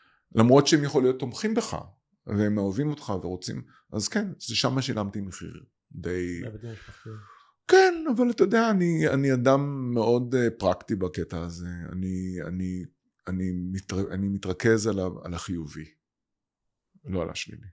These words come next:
Speaker 1: אני לא מאמין ב-, ב-, אתה כת-, אה, שאלת אותי ב-, בהכנה, האם יש משהו שאני מתחרט עליו, ואני אומר, "לא, אני לא מתחרט על כלום."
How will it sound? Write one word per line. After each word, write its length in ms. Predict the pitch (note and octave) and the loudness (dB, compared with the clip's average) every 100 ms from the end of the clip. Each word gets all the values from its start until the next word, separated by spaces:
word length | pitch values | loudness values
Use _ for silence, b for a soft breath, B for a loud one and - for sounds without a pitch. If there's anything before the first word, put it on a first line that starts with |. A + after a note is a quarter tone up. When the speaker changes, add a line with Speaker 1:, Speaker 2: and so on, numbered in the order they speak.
| - A2+ G#2 | -20 -20 -8
Speaker 1:
אני 60 | G2 | -4
לא 60 | |
מאמין 300 | F#2+ E2 F2 | -4 -6 -10
ב-, 60 | E2 D#2+ _ G2 | -14 -16 _ -8
ב-, 60 | F#2 B B B _ | -6 B B B _
אתה 100 | - | -2
כת-, 260 | A#2+ - | 0 0
אה, 240 | A2+ G#2+ G2+ | -2 0 2
שאלת 300 | A#2+ G#2+ G#2 | 4 6 4
אותי 360 | A2 A2+ G#2 | 0 0 -2
ב-, 400 | F#2 F#2+ F#2+ F2 E2+ E2+ | 0 -2 -2 -4 -6 -8
בהכנה, 840 | E2+ E2 E2 E2+ - G2+ A2 G#2 F2+ - B B | -8 -6 -8 -8 -6 -2 -2 -4 -6 -10 B B
האם 180 | F2+ G2+ | -4 -2
יש 160 | G2 G#2 | -2 -2
משהו 240 | F#2+ G2 | -4 -4
שאני 140 | G#2 F#2 | -4 -4
מתחרט 500 | E2+ - F#2+ A2+ B2 | -4 0 4 4 4
עליו, 280 | G2+ F2 E2 E2+ | 2 0 -6 -12
ואני 220 | E2+ F#2 | -10 -8
אומר, 260 | F#2+ F#2+ | -6 -4
"לא, 380 | G2 B2+ E3 - _ - | 2 2 2 -4 _ -8
אני 80 | G2+ | -8
לא 60 | |
מתחרט 420 | A#2+ - B2+ B2+ | -8 -6 -6 -4
על 100 | C3+ C3 | -8 -6
כלום." 300 | D#3+ E3 | -6 -6